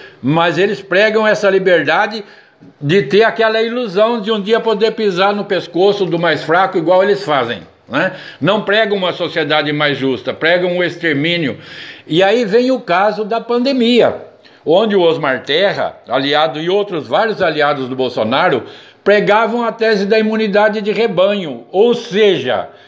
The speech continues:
que deixasse toda a população se contaminar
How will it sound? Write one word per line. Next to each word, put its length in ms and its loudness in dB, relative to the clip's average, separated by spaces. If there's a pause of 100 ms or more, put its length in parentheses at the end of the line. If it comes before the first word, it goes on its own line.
(120)
que 140 2
deixasse 560 0
toda 300 0
a 40 2
população 720 -2
se 140 -2
contaminar 1000 0